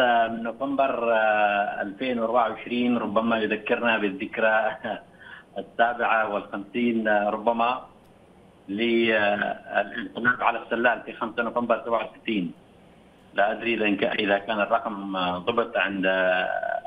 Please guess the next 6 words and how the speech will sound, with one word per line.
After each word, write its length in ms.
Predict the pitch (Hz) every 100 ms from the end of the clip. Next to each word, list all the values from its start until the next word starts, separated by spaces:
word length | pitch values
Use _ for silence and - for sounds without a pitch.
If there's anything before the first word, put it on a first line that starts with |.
| -
هذا 200 | 104 107
التاريخ. 420 | 104 - 101 104 - - - - - - - - -
آه، 580 | 101 101 95 90 87 85 85 92
على 160 | 107 117
كل 160 | 123 120
حال 380 | - 123 107